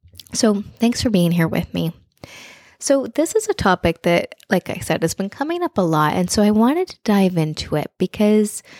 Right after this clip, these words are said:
first off, I think this is something that happens to all of us. I would love to be able to say that this is something I'm just immune to right now, that in a moment when I'm in an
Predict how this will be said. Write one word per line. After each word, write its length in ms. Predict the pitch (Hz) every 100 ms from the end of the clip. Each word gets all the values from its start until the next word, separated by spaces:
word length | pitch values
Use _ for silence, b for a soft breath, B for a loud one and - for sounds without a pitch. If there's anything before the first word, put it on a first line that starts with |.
| B B B B
first 460 | - 269 294 -
off, 340 | 302 302 294 - - _ _ -
I 80 | 214 - -
think 540 | 262 302 311 - - _ _ _ _ _ -
this 180 | 220 226
is 120 | 208
something 320 | 202 190 190
that 120 | 180
happens 480 | 170 175 - 170 -
to 160 | - 143 _ _
all 220 | 147 143 151
of 120 | 180
us. 480 | 226 277 294 - - B B B
I 60 | 202
would 140 | 226
love 340 | 185 160 160 160
to 100 | 175
be 100 | 175
able 180 | 170
to 80 | 160
say 340 | 156 - 151 190
that 180 | 151 -
this 220 | 147 -
is 80 | 151
something 420 | 151 143 - 156
I'm 160 | 147
just 260 | 147 151 -
immune 480 | 151 139 131 147 139
to 220 | - 170
right 280 | 165 170 170
now, 480 | 160 160 170 185 202 185
that 340 | 156 147 -
in 160 | 160 170
a 60 |
moment 460 | 156 147 147 151 143
when 120 | 147
I'm 160 | 143 139
in 160 | -
an 180 | 147 135